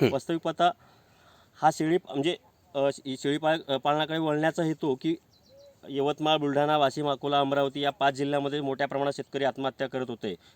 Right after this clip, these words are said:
Speaker 2: त्यावेळेसचे तत्कालीन, अ, अ, मु-, मुख्य कार्यकारी अधिकारी श्रीकर परदेशी
Speaker 1: हं.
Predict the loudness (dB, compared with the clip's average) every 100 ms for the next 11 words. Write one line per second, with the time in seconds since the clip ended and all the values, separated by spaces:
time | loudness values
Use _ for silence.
0 | _ 0 2 0 -4 -4 -4 -6 -10 -6
1 | -2 0 0 0 -2 -4 0 -2 -4 _
2 | _ _ -8 -6 -4 -6 -8 -14 -10 -8
3 | -8 -6 -2 -2 0 0 0 -2 -4 -2
4 | -4 -2 -2 -2 -2 -2 -2 -4 -6 2
5 | 4